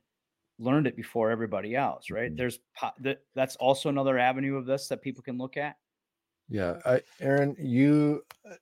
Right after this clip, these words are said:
Speaker 2: you said something before about asking questions and, and, you know, being curious.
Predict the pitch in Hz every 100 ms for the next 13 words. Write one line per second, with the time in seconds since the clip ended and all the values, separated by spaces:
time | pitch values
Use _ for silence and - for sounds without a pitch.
0 | _ 170 120 123 120 160 160 - 143 135
1 | 120 107 - 120 117 110 107 110 101 104
2 | 101 101 - 110 110 110 90 110 104 -
3 | 110 107 104 95 95 95 110 101 98 95
4 | 95 98 98 - 110 90 107 104 - 107
5 | 107 107 98 95